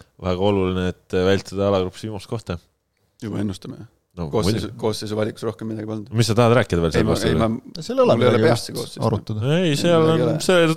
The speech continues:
Speaker 1: oot-, suht oot-, ootuspärane koosseis. Noh, Vetkal sai nüüd peale, ma usun, et Vetkal saab oma debüüdi ka kirja.
Speaker 3: Tai vastu.
Speaker 1: Noh, Tai vastu, ma arvan, Alex-Mattias Tamm saab ka Tai vastu oma minutid kirja.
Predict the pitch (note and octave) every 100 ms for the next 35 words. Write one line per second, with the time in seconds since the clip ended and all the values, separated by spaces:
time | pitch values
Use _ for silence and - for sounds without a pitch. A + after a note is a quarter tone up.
0 | E3 F3+ - F3 - E3+ - E3 - -
1 | C#3 D3+ D#3+ - F#2+ G2 A2 D#3 - C3
2 | B2 D3 C#3+ D3 C#3+ D3+ D3 G3 E3+ C3+
3 | C3 C3 B2 B2+ - - C3 C3 C3 C3
4 | C#3+ - C3 B2+ B2+ C3 C3 C3+ D#3+ D3
5 | D3+ E3 D3 D3+ B2+ A2+ G#2+ - - -
6 | - B2+ G#2+ - _ A2 A2+ - _ _
7 | - A#2+ A#2+ A#2 - A#2+ A#2 B2 A#2+ B2
8 | B2+ - B2+ - D3 C3+ C3+ F3+ D#3+ C#3
9 | C3 - C3 B2+ C3 B2 - A2+ B2+ A2+
10 | A2+